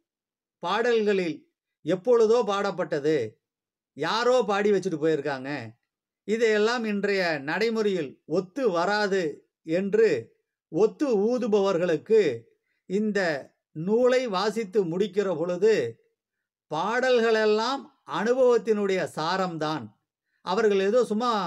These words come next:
சொல்லிட்டு போகல. பழமொழிகள் எப்படி அனுபவத்தினுடைய வைரமொழிகளோ, அதுபோல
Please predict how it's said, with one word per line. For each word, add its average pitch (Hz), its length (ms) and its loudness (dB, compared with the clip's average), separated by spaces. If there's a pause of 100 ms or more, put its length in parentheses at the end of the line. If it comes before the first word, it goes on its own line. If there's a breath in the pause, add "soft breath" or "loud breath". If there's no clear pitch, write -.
(140)
சொல்லிட்டு 208 520 0
போகல. 151 360 -2 (800)
பழமொழிகள் 240 680 2
எப்படி 208 420 -2 (800)
அனுபவத்தினுடைய 202 880 0 (240)
வைரமொழிகளோ, 175 840 -2 (760)
அதுபோல 214 540 2